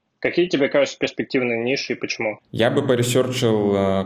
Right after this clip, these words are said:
Speaker 2: ключевые запросы и сделал узкое приложение под конкретные ключи, под конкретную боль пользователя. И сделал бы его качественным, чтобы они реально могли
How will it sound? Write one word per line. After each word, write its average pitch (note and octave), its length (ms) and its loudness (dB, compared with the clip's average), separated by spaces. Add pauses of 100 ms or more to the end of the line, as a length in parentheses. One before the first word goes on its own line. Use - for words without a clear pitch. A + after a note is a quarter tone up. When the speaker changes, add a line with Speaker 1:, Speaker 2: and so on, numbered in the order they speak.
Speaker 2:
ключевые A2 380 0
запросы A2+ 640 0
и - 20 0
сделал A2 640 0
узкое A2 360 0
приложение G#2 580 -2
под G2+ 280 -4
конкретные G2+ 680 -4
ключи, G#2 420 -4
под G#2 200 -6
конкретную G#2 580 -2
боль G2+ 280 0
пользователя. G#2+ 560 -4
И G2+ 120 -2
сделал A2+ 420 0
бы G#2 100 -2
его G2+ 280 0
качественным, A2 640 -2
чтобы G2+ 280 -2
они G2+ 260 0
реально G2+ 340 0
могли G2 500 -4